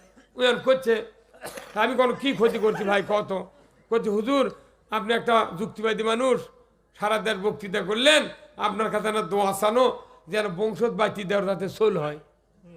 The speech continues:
তো সেই সোল হচ্ছে ঠিকই, কিন্তু মেয়ে সোল হচ্ছে। হায় রে বিপদ, আমি তো বিপদ।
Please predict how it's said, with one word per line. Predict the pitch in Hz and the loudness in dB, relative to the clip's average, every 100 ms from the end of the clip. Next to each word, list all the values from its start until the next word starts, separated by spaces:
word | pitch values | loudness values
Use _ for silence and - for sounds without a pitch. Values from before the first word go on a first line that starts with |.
| 143 _ _ | -20 _ _
তো | 233 233 | -6 0
সেই | - 240 | 2 2
সোল | - 240 240 | 4 4 4
হচ্ছে | 196 185 226 | 0 -4 -6
ঠিকই, | 160 202 226 196 - _ _ | -8 -10 -8 -10 -12 _ _
কিন্তু | 220 226 208 | -10 -6 -2
মেয়ে | 247 240 | 2 2
সোল | 180 160 | 0 -8
হচ্ছে। | - 151 147 _ _ _ 180 - - 190 - 175 - - - - - - _ - | -10 -14 -14 _ _ _ -20 -20 -20 -20 -20 -20 -20 -20 -20 -20 -20 -20 _ -2
হায় | 208 214 | 2 4
রে | 214 | 2
বিপদ, | 196 202 147 202 180 | -2 -4 -4 -4 -2
আমি | 202 180 | -4 -6
তো | 196 | -6
বিপদ। | 185 180 185 | -6 -4 -6